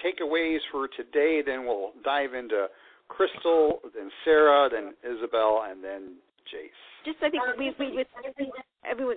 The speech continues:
Speaker 2: that said today, grateful, I guess, for the things that do happen in our lives, whether it be good or bad.
Speaker 1: Ah, you're setting us up for a few shows down the line where we talk about gratitude guidelines. All right, sprinkling some seeds into the soil. Yay, for those listening,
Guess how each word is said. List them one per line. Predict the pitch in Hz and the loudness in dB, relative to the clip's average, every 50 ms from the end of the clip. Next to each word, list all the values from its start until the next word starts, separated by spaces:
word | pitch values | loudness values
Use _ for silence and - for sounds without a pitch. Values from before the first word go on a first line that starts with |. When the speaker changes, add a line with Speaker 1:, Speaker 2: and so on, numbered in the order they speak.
| - | -2
Speaker 2:
that | - 254 226 - _ - | -4 -4 -4 -4 _ 0
said | - 262 - - | 0 0 0 0
today, | - 370 226 247 190 185 196 202 220 _ _ - - - _ _ _ _ _ _ _ _ _ _ _ _ _ | -2 -2 0 0 0 -2 -4 -8 -12 _ _ -20 -20 -20 _ _ _ _ _ _ _ _ _ _ _ _ _
grateful, | - 247 247 247 - 294 233 | 2 2 2 2 0 0 2
I | 220 220 | 2 0
guess, | 220 233 226 233 - | 0 -2 -4 -4 -4
for | 214 202 | -10 -4
the | - | -4
things | 233 233 226 220 | -4 -4 -2 -6
that | 214 226 | -6 -6
do | 240 247 | -6 -4
happen | 269 233 208 - - 190 | -2 -2 -2 -2 -4 -8
in | 196 180 | -8 -6
our | 165 170 | -6 -6
lives, | 156 139 117 - - - _ _ _ - _ _ _ _ _ _ _ _ _ _ _ _ | -6 -6 -10 -12 -16 -18 _ _ _ -20 _ _ _ _ _ _ _ _ _ _ _ _
whether | - 214 208 202 | -10 -8 -8 -6
it | 196 | -8
be | 208 185 | -10 -6
good | - 196 180 | -4 -2 -2
or | 180 | -2
bad. | 165 180 - 76 - - - _ _ _ _ _ - - | -4 -4 -6 -6 -6 -8 -14 _ _ _ _ _ -18 -16
Speaker 1:
Ah, | - 135 139 135 | -14 -12 -12 -10
you're | 120 110 98 - - | -8 -8 -8 -6 -4
setting | - 139 - 160 | -4 -4 -4 -4
us | 151 - - | -8 -2 0
up | 170 196 - - | 0 0 2 2
for | - 127 | 2 2
a | 117 110 - | 2 2 0
few | 156 165 170 - - | -4 -2 -2 2 4
shows | 170 170 175 170 - | 6 4 4 4 4
down | 170 180 196 | 4 4 6
the | 196 | 4
line | 190 175 185 190 208 214 190 | 2 2 2 2 0 0 0
where | 151 135 | -2 -2
we | 135 143 | -4 -2
talk | 147 165 165 175 - | 0 0 0 0 0
about | 165 156 151 156 - - - - - - - - - | 2 4 4 2 2 -6 -14 -14 -14 -14 -14 -16 -16
gratitude | - - 139 147 170 196 202 - 220 220 - - | -2 2 4 6 6 4 2 0 -4 -4 2 4
guidelines. | 185 220 254 240 220 214 214 220 220 - - _ _ - | 6 6 6 6 6 6 6 4 2 -2 -14 _ _ 4
All | 147 | 6
right, | 185 226 254 262 240 - _ - - | 8 8 8 8 4 0 _ -20 -14
sprinkling | _ - 156 185 214 - - 226 220 226 220 _ | _ -2 -2 0 -2 2 2 2 2 2 -6 _
some | 254 233 208 - - | -14 -14 -14 -14 -8
seeds | - 254 277 285 - 247 | -4 -2 -2 0 2 0
into | 247 226 220 | 2 4 4
the | 202 190 175 - | 2 2 -2 2
soil. | - 208 190 196 196 196 202 208 | 4 6 8 8 8 8 8 6
Yay, | 196 196 226 233 233 226 226 226 226 | 6 6 8 8 8 8 6 4 4
for | - 175 | 0 2
those | 165 185 190 170 165 | 2 2 2 2 -2
listening, | 175 185 185 _ 220 214 208 214 | -4 -4 -4 _ -10 -10 -10 -10